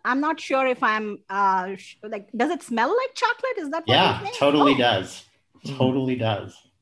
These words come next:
Speaker 3: Have you
Speaker 2: And so
Speaker 3: tasted it or no? You,
Speaker 2: I
Speaker 3: you
Speaker 2: don't,
Speaker 3: know it?
Speaker 2: you do not eat orchids like that, no.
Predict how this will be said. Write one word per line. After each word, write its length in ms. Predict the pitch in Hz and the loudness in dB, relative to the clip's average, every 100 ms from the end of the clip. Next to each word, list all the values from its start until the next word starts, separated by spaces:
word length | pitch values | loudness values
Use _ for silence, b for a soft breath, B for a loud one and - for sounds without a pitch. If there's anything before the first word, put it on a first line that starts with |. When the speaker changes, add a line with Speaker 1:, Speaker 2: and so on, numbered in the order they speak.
| _ | _
Speaker 3:
Have 100 | 135 | -2
you 60 | 131 | -2
Speaker 2:
And 80 | 123 | 2
so 60 | |
Speaker 3:
tasted 300 | 135 117 120 | 2 4 2
it 140 | 147 143 | 2 2
or 100 | 117 | 0
no? 260 | 117 113 | 0 -2
You, 220 | 110 110 117 | -4 -4 0
Speaker 2:
I 80 | 123 | 4
Speaker 3:
you 60 | |
Speaker 2:
don't, 160 | 143 143 | 6 6
Speaker 3:
know 100 | - | 4
it? 80 | 139 | 2
Speaker 2:
you 120 | 135 | 4
do 120 | 143 | 6
not 280 | 151 151 135 | 6 4 4
eat 280 | 127 139 - | 2 2 -2
orchids 640 | 120 113 104 90 90 - 104 | -4 -2 -4 -6 -10 -10 -4
like 160 | - - | 0 4
that, 200 | 262 - | 2 4
no. 200 | - | 2